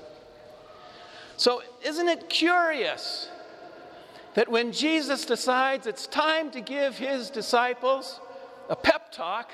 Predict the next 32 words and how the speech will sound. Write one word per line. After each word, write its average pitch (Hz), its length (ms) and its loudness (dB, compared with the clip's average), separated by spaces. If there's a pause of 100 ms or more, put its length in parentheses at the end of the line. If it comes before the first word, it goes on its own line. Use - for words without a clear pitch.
(720)
you 190 80 -2
know, 254 200 6
he 233 200 -2
says, 233 320 2
"We're 214 220 4
at 214 100 0
the 180 80 0
halftime 247 1000 0
intermission 233 600 2
here, 202 300 4
so 180 180 0
come 220 240 0
on 240 160 2
into 226 140 0
the 202 100 2
locker 226 400 4
room. 190 240 2
I've 175 140 2
got 175 120 4
something - 380 -2
to 175 80 -4
say 226 380 2
to 190 80 -4
you. 156 320 2 (720)
I 185 100 6
want 214 240 4
to 202 60 4
motivate 208 840 2
you. 226 160 0
I 214 100 4
want 226 280 -2
to 185 180 0